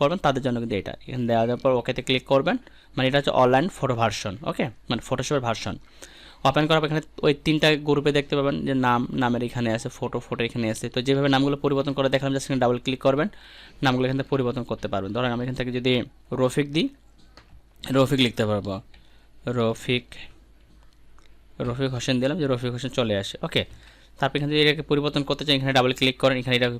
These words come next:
পরিবর্তন করে দেন, তাহলে কিন্তু পরিবর্তন হয়ে যাবে। আবার আপনি এগুলোকে অফ করে এখানে বাংলা জায়গায় ইংলিশও নামে দিতে পারেন, যেভাবে আপনার সুবিধা সেটা দিতে পারবেন। এখন ছবি চেঞ্জ করার জন্য আবার ফটো গ্রুপটাকে সিলেক্ট করে এটাকে on করে নেন এবং এটাকে অফ করে দেন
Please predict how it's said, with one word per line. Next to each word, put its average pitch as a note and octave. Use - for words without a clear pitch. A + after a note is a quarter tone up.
পরিবর্তন B2
করে A#2+
দেন, C3
তাহলে B2
কিন্তু A#2+
পরিবর্তন A#2+
হয়ে A#2
যাবে। A#2+
আবার C3
আপনি -
এগুলোকে C3+
অফ A#2+
করে C#3+
এখানে B2+
বাংলা B2
জায়গায় C3+
ইংলিশও C3
নামে B2
দিতে B2+
পারেন, C#3+
যেভাবে D3+
আপনার D3
সুবিধা C3+
সেটা C3
দিতে A2+
পারবেন। A#2+
এখন C3
ছবি C#3
চেঞ্জ C3+
করার C#3
জন্য C#3
আবার C#3
ফটো C#3+
গ্রুপটাকে C#3
সিলেক্ট C3
করে C#3
এটাকে B2+
on B2+
করে B2
নেন C3+
এবং B2+
এটাকে A#2+
অফ -
করে A#2+
দেন C#3+